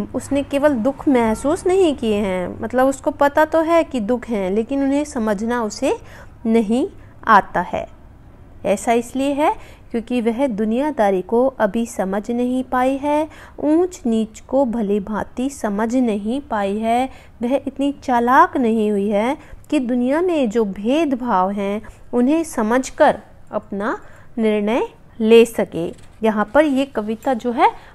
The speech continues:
माँ और बेटी के बारे में है, उनके संबंधों के बारे में है। यहाँ पर माँ की जो चिंता है कन्यादान के समय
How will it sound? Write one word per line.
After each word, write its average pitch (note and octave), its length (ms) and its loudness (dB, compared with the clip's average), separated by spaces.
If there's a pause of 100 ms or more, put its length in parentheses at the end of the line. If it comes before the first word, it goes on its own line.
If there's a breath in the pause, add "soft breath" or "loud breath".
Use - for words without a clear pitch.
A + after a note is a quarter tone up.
माँ C#4 300 2
और C4+ 260 2
बेटी A3 380 -2
के D4 220 -4
बारे F#3+ 340 2
में A3+ 200 -2
है, D4 260 -2
उनके B3+ 360 -4
संबंधों G#3+ 680 -4
के D4 220 -8
बारे F#3+ 440 -2
में C#4+ 180 -4
है। E4 180 -6 (340 loud breath)
यहाँ A3+ 300 -2
पर C#4+ 140 0
माँ A#3 300 -2 (100)
की D#4 100 -4
जो C4+ 160 -2
चिंता B3 520 0
है B3 280 -2 (840)
कन्यादान A3+ 540 2
के - 200 -8
समय A3 400 -2